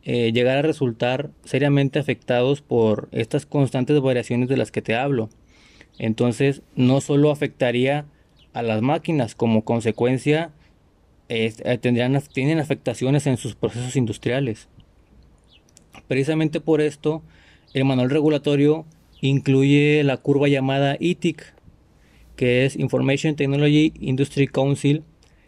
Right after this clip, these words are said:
que es un gráfico que muestra las regiones de funcionamiento sin interrupción de los equipos electrónicos. Enfocados en esta gráfica, la cre por medio del código de red, obviamente, indica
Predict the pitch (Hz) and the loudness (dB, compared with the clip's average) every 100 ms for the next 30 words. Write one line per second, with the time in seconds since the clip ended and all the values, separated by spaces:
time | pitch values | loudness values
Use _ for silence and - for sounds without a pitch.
0 | _ _ _ 139 139 143 175 156 151 147 | _ _ _ 0 0 0 0 2 0 -2
1 | 156 - 156 156 - _ _ _ _ - | -4 2 2 2 -6 _ _ _ _ -16
2 | - 131 123 120 123 135 - 151 147 131 | -2 2 2 2 0 0 0 2 2 2
3 | 123 147 143 151 151 143 131 131 127 127 | -2 2 2 2 2 2 2 2 2 2
4 | 131 127 147 143 131 117 120 110 - 123 | 0 0 -2 0 0 0 -2 -4 -4 -2
5 | 127 151 - _ _ _ _ 135 131 127 | -2 -2 -8 _ _ _ _ -2 0 2
6 | 120 117 - _ 127 - 123 143 - 127 | 4 2 -2 _ -10 -6 -4 -2 0 -2
7 | 107 151 156 139 120 107 _ _ _ _ | -2 -2 -2 -2 -6 -8 _ _ _ _
8 | _ _ - 120 120 113 131 143 165 160 | _ _ -2 0 0 0 0 0 0 -2
9 | - 170 165 156 156 156 151 156 _ _ | 0 -2 -2 -2 -4 -2 -4 -6 _ _
10 | _ - _ _ _ _ 120 120 131 127 | _ -20 _ _ _ _ -6 -4 -2 -2
11 | - 139 131 123 127 117 - 110 113 127 | 0 0 2 2 0 -4 -2 0 2 2
12 | 131 131 131 - 131 127 120 139 139 - | 2 0 -2 -2 0 2 0 0 -4 -4
13 | _ _ _ _ _ _ _ - 127 123 | _ _ _ _ _ _ _ -2 0 2
14 | 127 - | 0 0